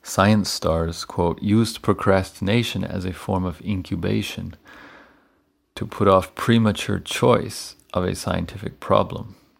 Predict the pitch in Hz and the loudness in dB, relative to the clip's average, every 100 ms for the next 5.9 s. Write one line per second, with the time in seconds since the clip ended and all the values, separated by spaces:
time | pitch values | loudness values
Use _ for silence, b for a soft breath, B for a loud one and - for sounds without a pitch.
0 | _ _ _ _ _ - 90 87 87 - | _ _ _ _ _ -8 0 0 -2 -8
1 | - 87 87 - 104 120 - 101 92 92 | -4 -4 -4 -2 0 0 -2 -2 0 -2
2 | 95 - - 104 107 - - 87 87 87 | -2 -8 -4 0 0 -2 -6 -4 -4 -6
3 | - 92 87 98 110 95 95 - 110 101 | -6 -4 -2 -2 -2 -2 -4 -2 -2 -2
4 | - 87 85 85 82 85 87 - 90 90 | -2 -4 -2 -4 0 -2 -2 -4 -2 0
5 | 80 80 - 80 80 85 87 85 | -2 -6 -8 -6 -4 -2 -4 -6